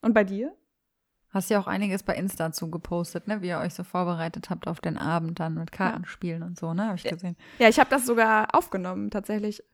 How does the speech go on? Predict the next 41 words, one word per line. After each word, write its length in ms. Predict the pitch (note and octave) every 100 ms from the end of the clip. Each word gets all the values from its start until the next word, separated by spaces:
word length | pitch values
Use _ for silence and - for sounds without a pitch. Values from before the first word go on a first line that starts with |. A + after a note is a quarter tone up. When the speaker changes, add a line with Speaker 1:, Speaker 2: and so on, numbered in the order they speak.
| _ -
Speaker 1:
Also 160 | G3+ G3
ich 120 | G#3+
hab's 180 | - -
sogar 220 | G#3+ G3
gefilmt 480 | G#3+ - G#3+ F3+ -
um 80 | F#3+
Speaker 2:
Ach 80 | G3+
so, 140 | -
Speaker 1:
zwölf. 120 | A3+
Speaker 2:
als, 280 | G#3+ G#3 -
als 220 | - G#3
es 120 | G3+
geböllert 400 | - F#3+ G3 F3+
hat 160 | F#3+ F3+
auch? 220 | G3+ D4
Speaker 1:
Ja, 200 | A3+ G3+
also 200 | G#3 A3
hab 100 | G#3+
ich 160 | A#3+ -
nicht, 320 | A#3+ - -
äh, 260 | G#3 G#3 G#3+
noch 100 | G#3
nicht 180 | G#3+ -
reingestellt, 540 | G3 C#4+ E4 - F4
aber 140 | E4 E4
vielleicht 200 | D4 -
mach 120 | A3+
ich 100 | G#3+
das 160 | G3
ja. 60 | -
Ich 140 | G#3+ A#3+
hatte 120 | A#3+
überlegt, 360 | G#3+ G#3 A#3 F#3+
ob 80 |
ich's 140 | F#3+ -
vielleicht 280 | F3+ F#3 G3+
reinstellen 480 | F#3 G3 - F#3
soll, 280 | F#3+ G3+ A3
wie 60 | A3
es 180 | G#3 -
war. 220 | F#3+